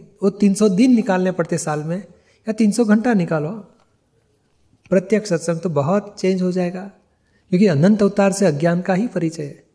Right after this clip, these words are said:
एक अवतार ज्ञान का परिचय में रहेंगे,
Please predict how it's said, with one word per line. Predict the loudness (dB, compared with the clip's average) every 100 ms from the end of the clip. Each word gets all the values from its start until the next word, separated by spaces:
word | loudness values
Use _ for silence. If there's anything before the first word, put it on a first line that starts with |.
| _ _ _ _ _ _ _ _
एक | 0 2
अवतार | 0 0 0
ज्ञान | 0 0 0
का | -2
परिचय | 0 0 0
में | -2 -2
रहेंगे, | -2 -2 -4